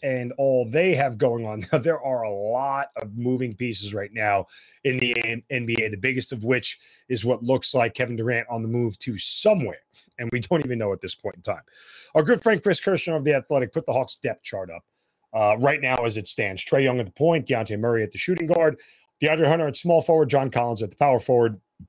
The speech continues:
and Clint Capela at center. Um, your second team, your backups, you move Murray over to point guard. Bogey comes in at shooting guard, Justin Holiday at small forward, Jalen Johnson at power forward, and, uh, Onyeka Okongwu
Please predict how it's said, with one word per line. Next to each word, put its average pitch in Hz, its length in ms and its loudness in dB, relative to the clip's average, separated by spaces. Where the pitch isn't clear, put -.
and 139 180 -4
Clint 120 220 -4
Capela 107 420 0
at 95 200 -8
center. 147 420 2
Um, 117 280 2
your 131 180 2
second 170 400 -2
team, 131 220 0
your 113 80 -4
backups, 143 540 2
you 139 60 -2
move 127 400 2
Murray 139 340 4
over 127 320 0
to 113 320 -2
point 151 320 -2
guard. 143 380 4
Bogey 147 320 2
comes 127 240 0
in 123 100 0
at 107 120 -6
shooting 143 320 -2
guard, 131 240 4
Justin 123 300 -2
Holiday 123 340 4
at 107 80 -6
small 135 240 2
forward, 131 260 0
Jalen 117 240 -4
Johnson 113 360 -4
at 98 100 -12
power 160 260 2
forward, 147 400 4
and, 127 160 0
uh, 117 400 2
Onyeka 123 380 0
Okongwu 120 520 0